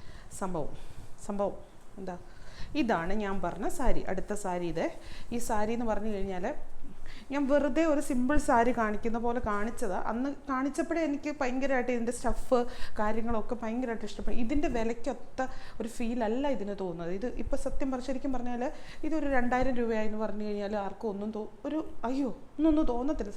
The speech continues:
കാരണം അത്രയ്ക്ക് നല്ലൊരു സോഫ്റ്റ് ആയിട്ടുള്ള സ്റ്റഫാണ്. നമ്മൾ ഈ സോഫ്റ്റ് സിൽക്ക് അല്ലെ സെമി സിൽക്ക് ഒക്കെ കൊടുക്കുമ്പോൾ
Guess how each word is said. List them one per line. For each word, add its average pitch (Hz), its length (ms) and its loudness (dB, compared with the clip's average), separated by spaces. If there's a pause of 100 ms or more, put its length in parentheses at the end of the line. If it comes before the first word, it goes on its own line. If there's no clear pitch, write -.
(100)
കാരണം 233 220 -2
അത്രയ്ക്ക് - 640 0
നല്ലൊരു 240 300 6 (100)
സോഫ്റ്റ് 208 480 -2
ആയിട്ടുള്ള 208 280 -2 (100)
സ്റ്റഫാണ്. 202 520 -4 (440)
നമ്മൾ 285 280 4
ഈ - 20 2 (100)
സോഫ്റ്റ് 262 400 0
സിൽക്ക് 247 260 -2
അല്ലെ 247 240 0
സെമി 226 200 0 (100)
സിൽക്ക് 247 240 -2
ഒക്കെ - 120 -2
കൊടുക്കുമ്പോൾ 220 380 -2